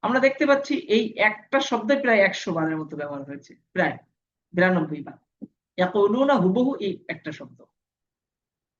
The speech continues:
এবার আসি এ আরাবের বিশ্লেষণ। ইয়াকুলুনা আ, এই আটা এটা মাবনি, অপরিবর্তনশীল। ইন্না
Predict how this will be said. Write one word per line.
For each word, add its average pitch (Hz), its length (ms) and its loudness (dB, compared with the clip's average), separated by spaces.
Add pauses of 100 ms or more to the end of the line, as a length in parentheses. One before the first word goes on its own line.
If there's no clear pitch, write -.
(340)
এবার 269 280 6
আসি 247 500 2 (340)
এ 190 80 2
আরাবের 185 400 4
বিশ্লেষণ। 156 500 -8 (1120)
ইয়াকুলুনা 240 680 4
আ, 208 600 2
এই 196 180 0
আটা 226 420 2
এটা 220 200 0
মাবনি, 160 400 0 (540)
অপরিবর্তনশীল। 165 920 0
ইন্না 202 640 4